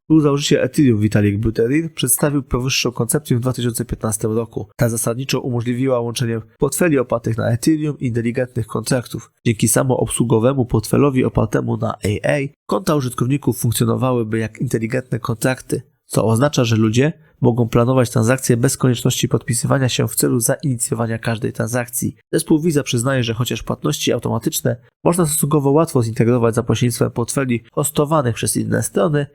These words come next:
takie jak giełdy, oznacza to oczywiście, że użytkownik musiałby ufać, że jego fundusze będą odpowiednio zarządzane przez te strony. Bankructwa F T X, Voyager czy BlockFi pokazały, że zaś strony trzecie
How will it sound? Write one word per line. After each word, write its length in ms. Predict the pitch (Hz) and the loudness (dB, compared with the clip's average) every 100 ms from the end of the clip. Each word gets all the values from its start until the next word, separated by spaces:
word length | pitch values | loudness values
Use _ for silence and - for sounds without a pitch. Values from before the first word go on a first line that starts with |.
| _ | _
takie 280 | - - 120 | 0 2 0
jak 120 | 110 | 2
giełdy, 420 | 123 123 117 120 | 0 0 0 0
oznacza 320 | 123 120 123 | 0 0 -2
to 180 | 117 117 | -4 -4
oczywiście, 520 | 113 120 127 - 135 | -2 -2 -2 0 -2
że 100 | 120 | 0
użytkownik 440 | 117 113 131 127 120 | -4 -4 -6 -4 -2
musiałby 360 | 127 123 120 | -2 0 -2
ufać, 520 | 120 160 - 117 - | -4 -2 0 -2 0
że 80 | - | 0
jego 180 | 117 117 | 0 -2
fundusze 480 | - 139 165 131 120 - _ | -2 -2 0 -2 -4 -10 _
będą 240 | 165 170 120 | 0 0 -4
odpowiednio 440 | - 110 107 107 | -2 0 0 0
zarządzane 640 | 104 101 107 123 123 113 - | 0 0 0 0 0 -2 -2
przez 240 | - 180 - | 0 0 2
te 140 | 110 | 0
strony. 460 | - - 107 90 - _ _ _ | 0 0 0 -2 -10 _ _ _
Bankructwa 460 | 127 - 214 - 127 | 0 2 0 2 2
F 120 | 120 | 4
T 100 | 135 | 4
X, 220 | 151 113 | 4 2
Voyager 420 | 117 123 143 120 | 4 4 4 2
czy 140 | - 107 | 0 0
BlockFi 540 | 113 107 113 - 151 | 0 0 -2 0 0
pokazały, 520 | - - 117 139 147 117 | -2 -4 -2 -2 -2 -2
że 100 | 113 | -2
zaś 180 | 113 | -4
strony 360 | - - 151 127 | -4 -2 -2 -2
trzecie 400 | - 165 - 131 | -2 -2 -2 -4